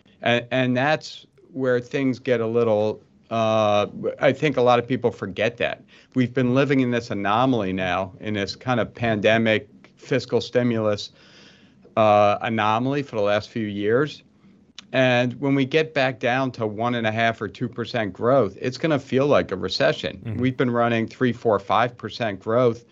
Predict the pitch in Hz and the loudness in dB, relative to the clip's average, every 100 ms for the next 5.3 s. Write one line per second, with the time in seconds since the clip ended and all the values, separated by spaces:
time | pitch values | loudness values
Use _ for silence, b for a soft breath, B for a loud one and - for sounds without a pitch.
0 | b b b b 123 117 107 - 117 127 | b b b b -2 -2 -2 -8 -2 0
1 | 120 110 104 110 120 113 98 127 117 - | 2 2 2 -2 -2 0 -2 -4 -8 -2
2 | 113 131 113 95 110 107 - 107 101 98 | 0 0 -4 -6 -2 -2 -2 -2 0 -4
3 | - - 127 92 98 120 117 131 - 107 | -12 -4 0 0 -2 -4 0 0 0 0
4 | 104 98 95 104 135 120 - 104 95 117 | 2 0 -2 -2 0 -2 -2 -4 -4 -6
5 | 117 107 98 | -2 -2 -4